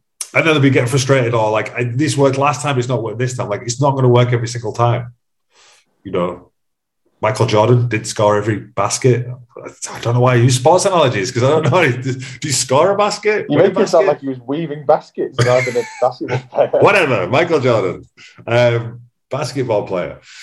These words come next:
Speaker 1: You've just gotta keep on doing it, but becoming aware of what you're doing or even why you've done it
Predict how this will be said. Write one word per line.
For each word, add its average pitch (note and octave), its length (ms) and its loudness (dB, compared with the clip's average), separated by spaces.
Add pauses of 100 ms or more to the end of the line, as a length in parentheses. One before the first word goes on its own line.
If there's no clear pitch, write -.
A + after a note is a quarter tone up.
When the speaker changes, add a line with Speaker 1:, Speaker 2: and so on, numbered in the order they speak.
(1160)
Speaker 1:
You've B2+ 180 4
just G3+ 220 2
gotta E3+ 160 4
keep D3 180 0
on B2+ 100 4
doing D#3 160 6
it, A#2 100 0
but A#2+ 180 2
becoming C3 400 4
aware C3 540 2
of G2+ 200 0
what A#2 180 -2
you're A#2+ 100 0
doing G2+ 240 -2
or A2 160 0
even C3 300 0
why B2 240 0
you've E3+ 220 -2
done F#2 160 -4
it F#2 160 -8